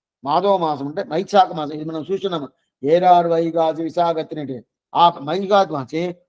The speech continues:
శుక్లపక్షే సాధ్యేశ ఏగి వని జర కరణే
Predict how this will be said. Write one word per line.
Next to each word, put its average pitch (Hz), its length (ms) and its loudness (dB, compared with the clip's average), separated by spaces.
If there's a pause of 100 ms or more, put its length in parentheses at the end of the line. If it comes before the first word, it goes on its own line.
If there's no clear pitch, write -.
(160)
శుక్లపక్షే 180 920 0 (1700)
సాధ్యేశ 220 680 2
ఏగి 180 720 0 (360)
వని 220 500 0
జర 202 480 0
కరణే 165 760 -4